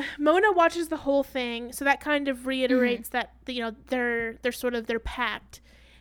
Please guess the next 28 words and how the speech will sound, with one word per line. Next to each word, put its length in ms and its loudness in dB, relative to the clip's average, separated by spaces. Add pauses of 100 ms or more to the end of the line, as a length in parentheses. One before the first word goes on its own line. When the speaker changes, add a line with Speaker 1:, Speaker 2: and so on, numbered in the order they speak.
(140)
Speaker 1:
And, 380 0
Speaker 2:
Yeah, 220 6
'cause 180 2
Speaker 1:
uh, 160 0
Speaker 2:
she 160 2
kinda, 260 2
like, 240 2
makes, 760 -2 (300)
like, 320 -4
eye 220 -2
contact 580 -6
with 140 -8
Lucas. 760 -8 (580)
She 120 -2
doesn't 220 2
say 140 4
anything, 500 -2
but 240 -8
you 80 -6
can 120 -2
definitely 420 -4
see, 220 -8
like, 320 -8 (100)
they're 160 -8 (200)
conversing 760 -6
with 100 -16
their 140 -10
eyeballs. 580 -14